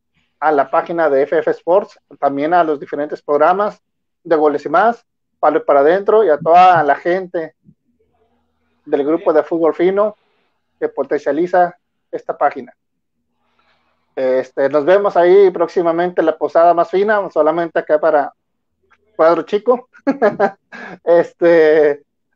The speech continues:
y ahí nos vemos, si Dios quiere. Gracias, Johan. Te, te enrachaste en la, en la recta final del torneo, estuvo muy chido todo esto,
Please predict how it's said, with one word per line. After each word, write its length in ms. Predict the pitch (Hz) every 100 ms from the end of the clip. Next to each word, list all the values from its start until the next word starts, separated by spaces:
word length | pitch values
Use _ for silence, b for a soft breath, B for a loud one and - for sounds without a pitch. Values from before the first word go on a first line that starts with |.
| _
y 120 | - 175
ahí 180 | 170
nos 140 | 196 196
vemos, 320 | 196 196 196
si 300 | - - -
Dios 180 | 165 175
quiere. 260 | 185 180 180
Gracias, 360 | 190 208 202
Johan. 420 | 196 208 214 190 _ _ _ _ _ _ -
Te, 420 | 160 156 156 151
te 100 | 170
enrachaste 680 | 165 156 156 190 190 226 202
en 60 |
la, 440 | 180 156 139 135 156 _ _ _
en 180 | 147 139
la 640 | 139 131 127 127 135 160 _ _
recta 380 | 156 170 180 208
final 280 | 196 160 170
del 140 | 185
torneo, 480 | 180 156 156 175 233
estuvo 440 | 233 - 175 185 170
muy 200 | 170 170
chido 320 | 185 175 175
todo 280 | 170 165 180
esto, 360 | 185 214 220